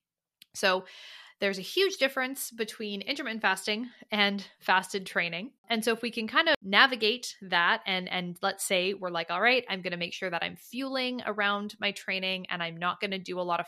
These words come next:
fasted workouts. I'm gonna really focus on proper workout quality and, and making sure I'm getting everything I need there." What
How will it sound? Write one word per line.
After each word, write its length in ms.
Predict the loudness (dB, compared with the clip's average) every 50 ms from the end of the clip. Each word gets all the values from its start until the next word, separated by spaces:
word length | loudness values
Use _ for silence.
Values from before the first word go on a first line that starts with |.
| -2 0
fasted 380 | 2 2 2 0 -4 -8 -8
workouts. 720 | -8 -4 -4 -4 -4 0 0 0 2 0 -2 -4 -6 -10 -10 -12 -16 -20 -20 -12 -6 -6
I'm 120 | -4 -2
gonna 160 | -2 -2 -2
really 400 | -2 -2 -2 -2 -2 -2 -4 -6 -8 -4
focus 360 | -4 -4 -2 -2 -4 -4 -6 -8 -8
on 440 | -6 -4 -4 -6 -6 -8 -12 -16 -18 _ _ _ _ _ _
proper 580 | -2 0 0 0 2 0 0 0 0 0 -2 -2 -2
workout 360 | -2 -2 0 0 -2 -2 -2
quality 640 | 0 4 4 6 6 6 4 2 2 0 0 -2 -2
and, 180 | -2 -4 -2 -4
and 120 | -6 -4
making 280 | -4 -6 -6 -6 -8 -8
sure 140 | -6 -6
I'm 60 | -6 -4
getting 220 | -4 -6 -4 -6
everything 300 | -6 -8 -8 -10 -8 -6
I 100 | -6 -6
need 200 | -6 -10 -12 -6 0
there." 400 | 2 4 4 4 4 2 -2 _ _ _ -20 -20 -20 -20 -20 -20 -20 _ _ _
What 340 | -14 -10 -2 0 0 0 0